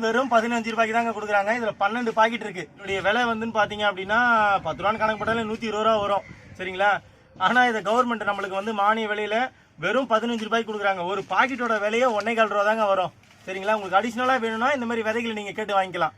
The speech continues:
இதுல பன்னெண்டு பாக்கெட் இருக்கும். ஓகே ஃப்ரெண்ட்ஸ், அதுக்கப்புறமா இது நான் எங்க வாங்கினேன் அப்படின்னா, அண்ணா நகர் தோட்டக்கலைத்துறை, அண்ணா நகர் ஆட்சி இருக்கு இல்லையா, அதுக்கு கீ-, நம்ம கீழே டிஸ்கிரிப்ஷன்லயே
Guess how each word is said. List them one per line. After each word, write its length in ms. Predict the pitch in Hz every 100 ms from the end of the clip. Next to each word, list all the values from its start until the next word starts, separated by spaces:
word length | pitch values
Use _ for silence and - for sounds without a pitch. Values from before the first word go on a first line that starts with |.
| - _ -
இதுல 140 | 190 226
பன்னெண்டு 220 | 202 220 214
பாக்கெட் 260 | 208 208 180
இருக்கும். 240 | 165 160 _ - - - - _ _ _ -
ஓகே 160 | 240 269 247
ஃப்ரெண்ட்ஸ், 260 | 240 - - _ _ -
அதுக்கப்புறமா 480 | 202 233 233 240 277 254 240 214 208
இது 100 | 220 240
நான் 180 | 240 240
எங்க 120 | 254 254
வாங்கினேன் 300 | 240 240 233
அப்படின்னா, 260 | 220 233 262 247 220
அண்ணா 160 | 208 247
நகர் 280 | 247 226 214
தோட்டக்கலைத்துறை, 520 | 220 226 208 190 196 175 _ _ -
அண்ணா 140 | 190 226
நகர் 180 | 214 202
ஆட்சி 160 | 208 214
இருக்கு 120 | 190
இல்லையா, 160 | 202
அதுக்கு 200 | 190 180 156
கீ-, 140 | 185 180
நம்ம 140 | 190 185 180
கீழே 160 | 233 254 214
டிஸ்கிரிப்ஷன்லயே 500 | 208 262 190 220